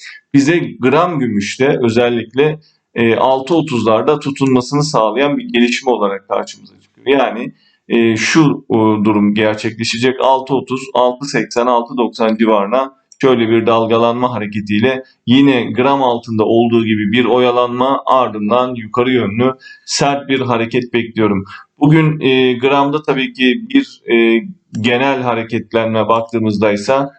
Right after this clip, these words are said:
e, diğer gelişme nedir diye değerlendirelim. Buradaki diğer gelişmede gümüşün yirmi altı iki üzerinde desteği var, e, ve yirmi sekiz yedi üzerinde de direnci var. Yaklaşık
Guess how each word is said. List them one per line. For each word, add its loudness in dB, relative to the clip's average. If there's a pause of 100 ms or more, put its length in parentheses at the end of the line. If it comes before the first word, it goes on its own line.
(320)
e, -2
diğer 2
gelişme -2
nedir 0
diye -2 (260)
değerlendirelim. 0
Buradaki 0 (120)
diğer 2
gelişmede -2 (260)
gümüşün 2
yirmi 2
altı -2
iki 0
üzerinde 0
desteği 2
var, 2 (380)
e, 0 (420)
ve 0
yirmi 0
sekiz -2
yedi 0
üzerinde 0
de 0
direnci -2
var. 2 (120)
Yaklaşık -4